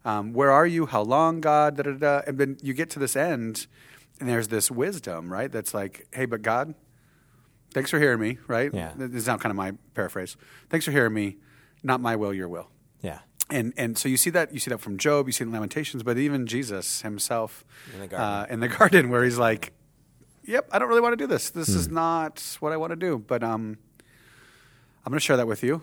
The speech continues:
Speaker 1: You're big enough to handle it,
Speaker 2: Mm-hmm.
Speaker 1: and thanks.
Speaker 2: Yep.
Speaker 1: Um, but your will." Um, when my wife was, was ill, uh, and I would <laughs> go up and drive up into the mountains, I would have those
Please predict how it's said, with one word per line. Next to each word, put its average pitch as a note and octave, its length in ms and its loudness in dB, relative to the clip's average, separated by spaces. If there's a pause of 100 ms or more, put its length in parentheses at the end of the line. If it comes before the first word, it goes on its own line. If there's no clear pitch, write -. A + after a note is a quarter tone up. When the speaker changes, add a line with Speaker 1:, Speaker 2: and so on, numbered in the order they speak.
(120)
Speaker 1:
You're A2 220 -2
big A#2 180 0
enough B2+ 160 4
to F3 100 0
handle A2+ 260 2
it, B2+ 140 -2 (220)
Speaker 2:
Mm-hmm. A2 160 -10
Speaker 1:
and G#2+ 880 -6 (240)
thanks. - 480 -4
Speaker 2:
Yep. G2+ 180 -2 (480)
Speaker 1:
Um, F#2+ 360 -8
but G#2 160 -6
your A2 240 -2
will." F#2+ 320 -6 (400)
Um, G2+ 500 -8 (160)
when A#2+ 160 -4
my A#2 140 0
wife A#2 340 0
was, G#2 220 -4
was G2 200 -6
ill, F#2 380 -8 (560)
uh, F2+ 400 -8
and G#2 100 -10
I G2 60 -6
would G2 140 -8
<laughs> B2+ 80 2
go B2+ 160 6
up C3+ 200 -2
and A2 200 -6
drive G#2 240 -4
up G#2+ 100 -4
into G#2+ 200 -4
the G#2 80 -6
mountains, G2+ 640 -8
I G#2 160 -6
would G2 140 -8
have F#2+ 180 -6
those G2 400 -6